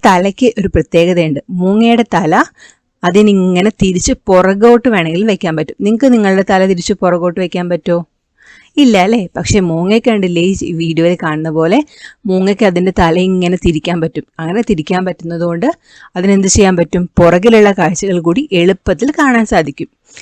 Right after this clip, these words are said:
അപ്പൊ അതാണ് മൂങ്ങയുടെ കണ്ണിന്റെ പ്രത്യേകത. എന്താ പ്രത്യേകത? തല പുറകോട്ട് തിരിച്ച് പിറകിലെ കാഴ്ചകൾ കാണാൻ ആർക്ക് സാധിക്കും? മൂങ്ങയ്ക്ക് സാധിക്കും. ഇനി നമുക്ക് പൂച്ചയുടെ കണ്ണുകൾ നോക്കാം.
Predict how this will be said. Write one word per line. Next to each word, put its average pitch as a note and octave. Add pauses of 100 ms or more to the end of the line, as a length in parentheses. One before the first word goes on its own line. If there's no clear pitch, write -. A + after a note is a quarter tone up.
(160)
അപ്പൊ -
അതാണ് B3+
മൂങ്ങയുടെ G#3+
കണ്ണിന്റെ D#3+
പ്രത്യേകത. F#3 (300)
എന്താ E3+
പ്രത്യേകത? G#3+ (640)
തല F#3+
പുറകോട്ട് G3+
തിരിച്ച് E3 (220)
പിറകിലെ F3+
കാഴ്ചകൾ G3
കാണാൻ F3 (260)
ആർക്ക് F#3+
സാധിക്കും? E3
മൂങ്ങയ്ക്ക് A3+
സാധിക്കും. C4 (4000)
ഇനി F4+
നമുക്ക് G#3+
പൂച്ചയുടെ D#4
കണ്ണുകൾ E3
നോക്കാം. D3+